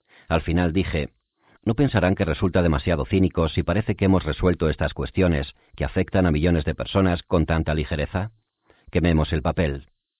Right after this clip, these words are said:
"No", dijo Stalin, "consérvelo usted". Se abren comillas.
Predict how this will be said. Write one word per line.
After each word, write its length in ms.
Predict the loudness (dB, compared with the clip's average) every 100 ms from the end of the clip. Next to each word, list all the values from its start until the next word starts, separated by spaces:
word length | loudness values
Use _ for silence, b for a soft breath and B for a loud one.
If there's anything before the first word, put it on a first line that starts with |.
| _ b b b
"No", 300 | 4 4 4 0
dijo 260 | -2 0 -2
Stalin, 520 | 0 0 0 -4 -8 _
"consérvelo 520 | -2 0 2 2 2 0
usted". 260 | -2 -10 -10 -20 _ _ _ _ _ _ _ _ b b b
Se 140 | -2
abren 160 | 2 2
comillas. 540 | 2 2 0 -6 -12